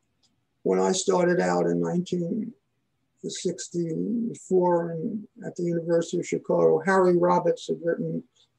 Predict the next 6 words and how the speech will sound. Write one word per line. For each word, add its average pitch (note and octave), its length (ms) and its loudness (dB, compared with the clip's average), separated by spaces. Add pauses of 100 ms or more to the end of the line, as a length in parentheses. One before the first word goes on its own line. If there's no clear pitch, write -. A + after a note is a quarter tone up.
(120)
an F#3 160 -2
article E3+ 500 0
in D#3+ 60 -2
which E3 340 -2 (720)
he F3 200 0
had - 300 0